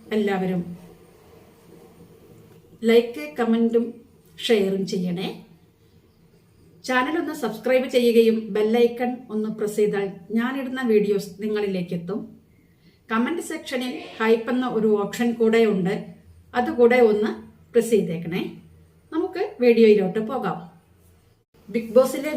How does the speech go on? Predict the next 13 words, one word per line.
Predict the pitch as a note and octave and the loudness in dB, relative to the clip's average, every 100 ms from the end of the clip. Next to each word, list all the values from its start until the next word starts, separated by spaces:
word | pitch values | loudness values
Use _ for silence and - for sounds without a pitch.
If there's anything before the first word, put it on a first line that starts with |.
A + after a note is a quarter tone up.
| A3+ | 0
വിശേഷങ്ങൾ | - A3 A3 A#3 A#3 A#3 | 2 0 0 -2 -2 -2
തന്നെ | G#3 G3 G3 | -2 -4 -6
പറയാം. | F3+ E3 E3+ E3+ - - - _ - _ - _ _ _ _ _ _ _ _ _ _ _ - | -6 -6 -8 -10 -20 -20 -20 _ -20 _ -20 _ _ _ _ _ _ _ _ _ _ _ -4
മസ്താനി | A#3 A3+ C#4 C#4+ D4+ A#3+ | -2 -2 -4 -4 0 2
ഔട്ടായി | A3 A3+ A3+ A3 - - - _ - | 0 2 2 2 0 -8 -18 _ -2
വീട്ടിൽ | A3+ A3+ A3 | 0 0 0
പോയി. | G#3+ G#3 - - - _ _ _ _ - - _ _ _ _ _ _ _ _ _ | 2 2 0 -18 -20 _ _ _ _ -20 -20 _ _ _ _ _ _ _ _ _
അങ്ങനെ | G3+ G3+ G3+ C#4+ D#4 - _ _ _ _ | -12 -6 -6 -4 -8 -12 _ _ _ _
മസ്താനി | G#3+ A3+ A3 C4+ C4+ C4 B3 B3+ - - _ _ _ _ _ _ _ _ _ _ _ | 0 0 0 -4 -4 -4 -6 -8 -10 -18 _ _ _ _ _ _ _ _ _ _ _
വന്ന | A3 A3+ C4 D4+ | 0 0 2 0
ദിവസം | B3 B3 C4 A#3 | 2 2 2 2
മുതൽ | A3 G3+ F#3+ - G3 | 2 0 -6 -10 -8
മസ്താനി | G#3+ A3 A3 G#3 G3+ | -8 -6 -4 -4 -6